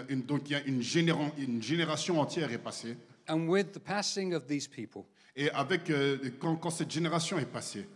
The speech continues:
Speaker 2: there came a cooling in the fervor and intensity of their relationship with God.
Speaker 1: eh ben, est venu maintenant un refroidissement dans leur, dans l'intensité et dans leur, leur relation avec Dieu.
Speaker 2: The victories that the pioneers had won by their work and endurance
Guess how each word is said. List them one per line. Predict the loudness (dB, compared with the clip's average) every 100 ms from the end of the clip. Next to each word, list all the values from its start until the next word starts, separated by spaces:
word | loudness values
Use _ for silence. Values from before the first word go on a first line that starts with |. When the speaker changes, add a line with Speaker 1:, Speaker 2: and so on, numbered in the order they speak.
| -8
Speaker 2:
there | -8
came | -6 -4
a | -4
cooling | -6 -4 -2 0 -2 -4
in | -6
the |
fervor | -8 -4 -2 -2 -4
and | -6
intensity | -6 -6 -6 -6 -8 -10 -8 -10 -10 _ _ _ -12
of | -8
their | -4
relationship | -4 -4 -6 -8 -10 -10
with | -12 -6
God. | -6 -6 -12 -12
Speaker 1:
eh | -8
ben, | -2 0 0 -2
est | -4
venu | 2 6 8
maintenant | 6 4 0 -2 -2 -4
un | -4 -4
refroidissement | -4 -2 -4 -2 -6 -4 -4 -4 -4
dans | -4 -2
leur, | 0 -2 -2 -6 -8 -20 -10
dans | -4
l'intensité | 0 0 0 -2 -6 -6 -4 -4
et | -2
dans | 0
leur, | 0 0 -2
leur | -6 -4
relation | -4 -2 -4 -4 -4
avec | -6 -10
Dieu. | -12 -16 -16 -20 -16 -6
Speaker 2:
The | 2
victories | 2 2 0 0
that | -4
the | -2
pioneers | 0 2 2 2
had | 0 -4
won | 0 2 2 0 0
by | 0 0
their | 0 0
work | 4 4 4 2 -2 -6
and | -4
endurance | -4 -2 0 0 -2 -4